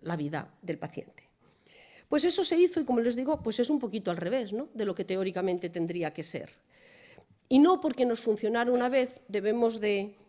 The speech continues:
tranquilizarnos con esta actividad tan nuestra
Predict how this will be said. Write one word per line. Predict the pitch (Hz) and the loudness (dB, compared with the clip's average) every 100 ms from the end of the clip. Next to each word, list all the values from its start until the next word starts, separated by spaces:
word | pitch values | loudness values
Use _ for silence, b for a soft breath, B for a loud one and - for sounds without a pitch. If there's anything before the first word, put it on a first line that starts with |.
| _ | _
tranquilizarnos | 214 208 208 196 202 240 226 220 220 | -2 -2 -2 -4 -2 -2 0 -2 -4
con | 196 208 | -2 -2
esta | 208 220 | -2 -8
actividad | 214 214 208 214 214 | -6 -6 -2 -2 -2
tan | 214 208 | 0 4
nuestra | 226 226 - 196 254 | 4 4 0 -2 -2